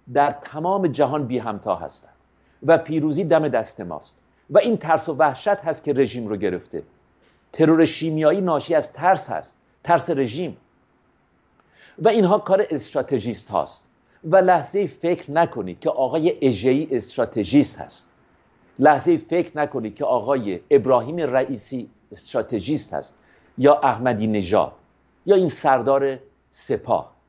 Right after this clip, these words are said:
یادتون باشه سپاه پاسداران یک کلنگ هم نمی‌تونه درست کنه.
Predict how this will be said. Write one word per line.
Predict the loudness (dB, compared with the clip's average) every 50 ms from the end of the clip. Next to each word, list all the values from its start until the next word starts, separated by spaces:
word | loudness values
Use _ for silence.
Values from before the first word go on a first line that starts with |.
| _ _ _ _ 0
یادتون | 4 4 6 6 4 2 0 -6 -6 -2
باشه | -2 -2 -4 -4 -12
سپاه | -12 -8 -8 -8 -4 0 0 0 0
پاسداران | 0 -2 -2 -2 -2 -4 -6 -4 -4 -4 -2 -2
یک | -2 -2 -4 -4
کلنگ | -8 -6 0 0 2 2 2 0 -2 -4
هم | -6 -6 -4
نمی‌تونه | -4 -2 0 0 0 0 0 -2 -4 -2
درست | 0 0 0 0 -4 -8 -12
کنه. | -14 -14 -14 -14